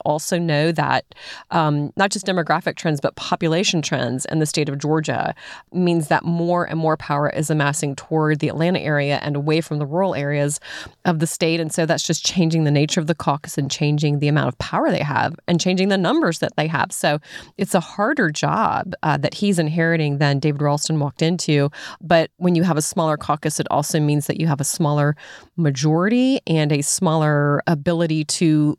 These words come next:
lose votes. So he needs to keep the unity together for this group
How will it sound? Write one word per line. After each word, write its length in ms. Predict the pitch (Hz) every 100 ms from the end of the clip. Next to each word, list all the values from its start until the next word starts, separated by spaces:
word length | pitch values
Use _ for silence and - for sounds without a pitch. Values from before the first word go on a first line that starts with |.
| -
lose 500 | 160 185 185 175 143
votes. 460 | 143 180 170 - -
So 140 | -
he 180 | 156 165
needs 280 | 156 160 -
to 320 | - 151 147 - - - - - _ _ _ _ -
keep 280 | - 185
the 80 | 165
unity 500 | 160 180 220 147 135
together 540 | 135 156 156 165 123 131
for 160 | -
this 180 | 139 139
group 340 | - 151 131